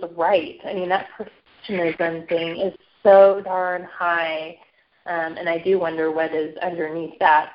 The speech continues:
too, right? Um, but I just, I don't know. To me, I, I have three, I know everybody loves their kids, but I have three of the coolest kids <laughs> on the planet, and they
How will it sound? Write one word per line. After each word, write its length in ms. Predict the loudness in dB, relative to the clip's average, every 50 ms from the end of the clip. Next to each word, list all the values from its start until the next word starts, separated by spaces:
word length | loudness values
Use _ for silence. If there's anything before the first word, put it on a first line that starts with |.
| -10 -6
too, 460 | -4 -4 -4 -4 -4 -6 -6 -8 -10 -12
right? 480 | -10 -8 -6 -4 -4 -6 -8 -10 -12 -10
Um, 500 | -6 -4 -2 -2 -2 -4 -6 -8 -14 -16 -18 _ -20 -20 -20 -20 -20 -20 -20 -20 -20 -20 -8 4 8
but 200 | 8 8 8 8
I 280 | 4 2 2 2 0 0
just, 240 | 0 0 0 0 -2 -8 -20 -20 -20 _ _ _ _ _ _ _ _ _ _ _ _ _ _ _ -14
I 120 | -10 -6
don't 220 | -2 -2 -2 0 0
know. 380 | 0 0 0 0 -2 -4 -8 -8
To 80 | -6 -4
me, 380 | -2 -2 -2 -2 -2 -4 -4 -4 -2
I, 500 | 0 2 2 2 2 0 -2 -6 -14 -20 _ _ _ _ _ _ _ -4
I 120 | 0 0 0 2
have 380 | 2 2 2 2 2 0 -6 -16 -20 -20 _ _ _ _ -8
three, 320 | -2 0 2 2 2 2 0 -4 -10 -18 -16 -12 -10
I 100 | -10 -10 -10 -10
know 60 | -8
everybody 360 | -8 -4 -2 -2 0 0 0
loves 240 | 0 0 -2 -4 -6
their 120 | -12 -12 -6
kids, 260 | -4 -4 -4 -4 -6 -8
but 100 | -4 -2
I 80 | 0 0
have 200 | 0 0 -2 -4 -6 -6
three 140 | -4 -4 -4
of 80 | -4
the 60 | -6 -10
coolest 400 | -12 -8 -4 -4 -4 -4 -6 -8
kids 300 | -8 -6 -6 -6 -8 -10 -12 -12 -6 -2 0
<laughs> 800 | 0 0 0 -2 -6 -8 -8 -10 -16 -12 -12 -12 -12 -6 0 4
on 180 | 4 4 4
the 100 | 2 0 -2 -2 -2
planet, 500 | 0 2 2 2 2 0 -2 -2 -4 -4 0
and 480 | 2 2 2 2 -2 -4 -8 -8 -2 0
they 380 | 2 4 4 4 2 0 -6